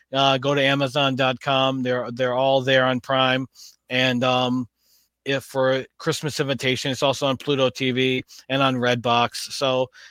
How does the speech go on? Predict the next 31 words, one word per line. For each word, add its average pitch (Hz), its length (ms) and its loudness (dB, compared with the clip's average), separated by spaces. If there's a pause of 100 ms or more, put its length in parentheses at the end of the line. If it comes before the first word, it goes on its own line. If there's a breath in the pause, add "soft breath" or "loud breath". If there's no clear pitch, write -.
(200 loud breath)
as 151 160 4
long 202 160 6
as 180 100 2
you 190 80 2
know 160 160 6
my 151 140 6
name, 143 300 2
you 135 100 -2
can 147 140 -4
find 143 280 2
my 135 120 2
work, 131 380 0
and 127 220 -2
anyone 143 420 -2
that 135 140 0
checks 143 300 0
it 127 80 2
out, 127 300 2 (300 soft breath)
I'd 123 160 -2
love 127 140 0
to 127 100 -2
hear 127 160 -2
feedback 120 580 -2
if, - 200 -10
uh, 120 240 -2
even 127 200 -4
if 120 140 -8
you 120 80 -6
hate 120 160 -4
my 120 140 -4
guts. 120 320 -4